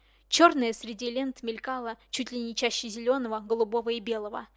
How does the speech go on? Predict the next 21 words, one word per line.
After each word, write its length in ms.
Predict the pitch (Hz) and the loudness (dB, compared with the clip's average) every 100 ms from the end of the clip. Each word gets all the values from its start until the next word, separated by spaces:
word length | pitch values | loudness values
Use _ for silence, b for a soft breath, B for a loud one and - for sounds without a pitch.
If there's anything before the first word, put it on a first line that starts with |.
| b b - | b b -2
Попадались 580 | 269 254 330 359 320 269 | 8 10 10 2 0 -2
изредка 400 | 254 277 - 269 | -6 -8 -8 -6
золотые, 580 | 277 269 269 233 233 | -4 -6 -6 -8 -8
серебряные, 840 | 226 - 233 226 233 233 226 233 240 240 | -4 -2 0 0 0 -4 -8 -10 -4 4
розовые 460 | 233 247 220 220 | 6 6 2 -2
полоски 420 | 220 220 233 - | -2 -2 -2 -4
шелка. 500 | 233 247 226 220 240 - b b b - | -4 -2 -4 -8 -14 -14 b b b 2
Все 220 | - 269 | 4 6
значения 480 | 254 262 349 320 254 | 4 0 -2 -2 -2
я 160 | 240 | -2
не 80 | 240 | -4
помнила, 540 | - 330 247 214 220 - | 0 0 0 -6 -12 -2
только 240 | 233 - | 0 2
урывками. 600 | 254 240 - 240 220 226 _ _ - | 0 0 -4 -10 -14 -16 _ _ 4
Богатство, 680 | 240 233 277 294 - 254 247 - | 4 6 4 2 -4 -6 -8 -2
крепкая 420 | 240 226 233 220 | 0 0 -2 -2
власть, 460 | 233 262 - - - | -2 -2 -2 -4 -4
удача 400 | 233 240 - 240 | 2 2 2 -2
и 60 | |
везение. 580 | 226 208 247 254 240 240 - _ _ _ _ - | -4 -4 -2 -2 -4 -8 -16 _ _ _ _ 2
"Тетушка, 460 | 320 285 - 233 | 2 4 -2 -6